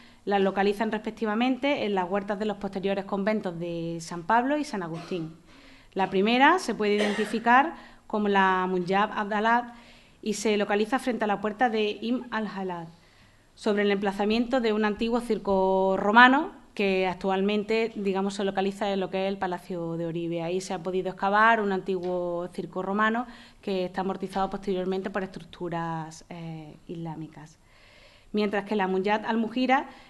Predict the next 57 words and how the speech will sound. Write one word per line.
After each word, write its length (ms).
está 240
documentada, 800
eh, 320
la 80
existencia 560
de 100
una 220
Masjid 420
al-Mujira, 800
es 120
decir, 260
una 160
mezquita, 540
en 120
el 100
emplazamiento 680
de 100
lo 160
que 140
es 40
la 120
iglesia 360
de 380
San 200
Lorenzo, 500
al 160
suroeste 600
del 140
antiguo 340
convento 340
de 80
San 180
Agustín, 520
por 140
lo 140
que 300
es 60
factible 460
la 100
ubicación 440
de 60
esta 180
arrabal, 640
de 200
la 160
Almunia, 540
de 140
la 100
que 100
nos 220
hablan 320
las 300
fuentes, 440
y 100
de 100
la 260
mezquita. 400